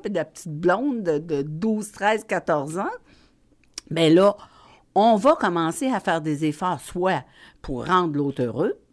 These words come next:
donc on va changer soi-même, on va changer nos comportements, on va changer nos attitudes, souvent nos objectifs de vie, hein, nos projets. Ben, j'irai pas là, je ferai pas ci, je ferai pas ça, parce que ça va le rendre malheureux.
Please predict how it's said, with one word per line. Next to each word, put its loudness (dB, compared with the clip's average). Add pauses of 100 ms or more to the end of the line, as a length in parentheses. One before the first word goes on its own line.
(100)
donc 0
on 0
va 0
changer -2
soi-même, -4
on -2
va -2
changer -6
nos -2
comportements, 0 (360)
on 0
va 2
changer 0
nos 0
attitudes, -2
souvent 0
nos 2
objectifs -2
de 4
vie, 4
hein, -4 (340)
nos 6
projets. 2 (600)
Ben, 12
j'irai 2
pas 4
là, 4 (240)
je -8
ferai -4
pas 0
ci, -4 (100)
je -10
ferai -4
pas 0
ça, -4
parce -10
que -10
ça -2
va 0
le -2
rendre -8
malheureux. -6